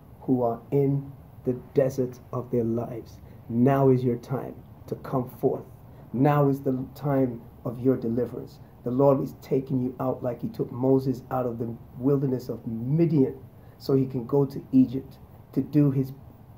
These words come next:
his assignment, which is to be a deliverer of God's people.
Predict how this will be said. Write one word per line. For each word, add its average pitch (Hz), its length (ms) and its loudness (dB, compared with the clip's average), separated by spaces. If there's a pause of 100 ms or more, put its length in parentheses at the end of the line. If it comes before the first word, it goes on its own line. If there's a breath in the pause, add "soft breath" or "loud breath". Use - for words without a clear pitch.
(240)
his 131 180 -4
assignment, 131 640 -2 (460)
which 147 300 0
is 135 160 0
to - 100 -8
be 135 180 6
a 127 60 4
deliverer 123 640 -4
of - 180 -18
God's 120 280 -4
people. 117 380 -6